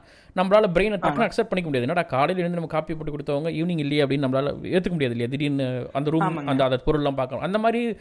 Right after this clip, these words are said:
Speaker 1: அ, மூதாதையர்கள் அந்த காலத்துல இருக்கவங்க என்ன நடந்திருக்காங்கன்னா, அவங்க இறந்தது வந்து, அது இறத்தல் அப்படிங்கிறதோ, அவங்க நம்ம கூடயே இருக்கிறாங்க. அதாவது இங்கிலீஷ்ல சொல்லுவாங்க, அது என்னன்னா, அந்த thoughts and அந்த, அந்த பர்சனோடைய, அ, தாட்ஸையோ, அவங்களுடைய, அவங்க கூட பழகுனதையோ, அந்த ரிலேஷன்ஷிப்ஸையோ வந்து,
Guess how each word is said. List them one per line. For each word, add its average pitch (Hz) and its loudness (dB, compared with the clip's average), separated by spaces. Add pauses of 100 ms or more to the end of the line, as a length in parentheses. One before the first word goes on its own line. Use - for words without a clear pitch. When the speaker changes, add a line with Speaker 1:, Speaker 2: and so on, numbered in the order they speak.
(340)
Speaker 1:
அ, 180 -2
மூதாதையர்கள் 180 2
அந்த 160 2
காலத்துல 175 4
இருக்கவங்க 147 -2
என்ன 160 -2
நடந்திருக்காங்கன்னா, 135 -2
அவங்க 143 -2
இறந்தது 202 2
வந்து, 175 0
அது 165 -2
இறத்தல் 202 2
அப்படிங்கிறதோ, 165 0 (140)
அவங்க 156 -2
நம்ம 160 -4
கூடயே 220 2
இருக்கிறாங்க. 147 0
அதாவது 175 0
இங்கிலீஷ்ல 214 -2
சொல்லுவாங்க, 156 0
அது 127 -2
என்னன்னா, 156 -4 (640)
அந்த 131 2 (400)
thoughts 202 4
and 185 0
அந்த, 165 -4
அந்த 147 -4
பர்சனோடைய, 175 4 (340)
அ, 131 -2
தாட்ஸையோ, 139 2
அவங்களுடைய, 139 0
அவங்க 151 0
கூட 180 2
பழகுனதையோ, 156 2
அந்த 139 0
ரிலேஷன்ஷிப்ஸையோ 165 -4
வந்து, 139 -4